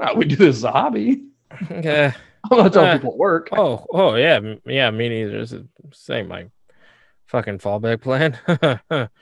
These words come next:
Speaker 2: <laughs> Uh, anyway.
Speaker 1: You, you are too highly educated.
Speaker 2: I'm, I'm not gonna pretend like I know a lot about Anthony Edwards. I wasn't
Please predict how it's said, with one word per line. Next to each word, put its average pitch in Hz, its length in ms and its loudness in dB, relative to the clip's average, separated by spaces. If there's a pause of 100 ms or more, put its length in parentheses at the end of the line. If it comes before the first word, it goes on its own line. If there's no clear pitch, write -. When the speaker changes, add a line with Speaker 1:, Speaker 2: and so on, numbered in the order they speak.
(360)
Speaker 2:
<laughs> 123 200 -4 (500)
Uh, 127 380 4 (260)
anyway. 185 300 2
Speaker 1:
You, 180 180 0
you 175 140 2
are 147 80 6
too 165 200 0
highly 135 300 2
educated. 120 540 -4 (280)
Speaker 2:
I'm, 151 280 0 (140)
I'm 156 240 -2
not 202 280 0
gonna 214 240 2
pretend 135 840 -2 (520)
like 131 200 0
I 117 180 2
know 113 400 0
a - 20 0
lot 107 300 -2
about 123 280 2
Anthony 123 420 -4
Edwards. 127 500 -2 (120)
I 120 120 0
wasn't 147 440 -2